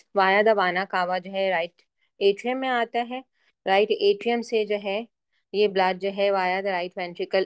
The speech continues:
it, via the pulmonary artery, ठीक है? It goes to the lung, यहाँ से ऑक्सीजनेशन होती है, we have discussed the, uh, the pulmonary circulation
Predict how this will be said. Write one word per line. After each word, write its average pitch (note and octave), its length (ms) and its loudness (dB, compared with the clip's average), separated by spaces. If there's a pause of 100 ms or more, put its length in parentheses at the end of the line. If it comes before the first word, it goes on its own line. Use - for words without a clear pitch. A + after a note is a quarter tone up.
(140)
it, - 200 -12 (560)
via G3 240 4
the G#3 120 0
pulmonary E3+ 460 -2
artery, D#3+ 280 -8
ठीक A#3 160 -4
है? B3+ 120 6
It F#3 100 -2
goes G3 260 4
to B3+ 120 0
the B3+ 100 4
lung, A3+ 260 2
यहाँ F#3+ 240 -4
से G3 140 0
ऑक्सीजनेशन F#3+ 760 -2
होती A#3+ 260 -2
है, A#3 80 4
we G#3+ 100 -4
have F#3 160 -2
discussed G#3+ 460 -4
the, A#3+ 100 0 (500)
uh, G3+ 260 0
the G#3 200 -2
pulmonary G#3 380 -4
circulation G3+ 600 -4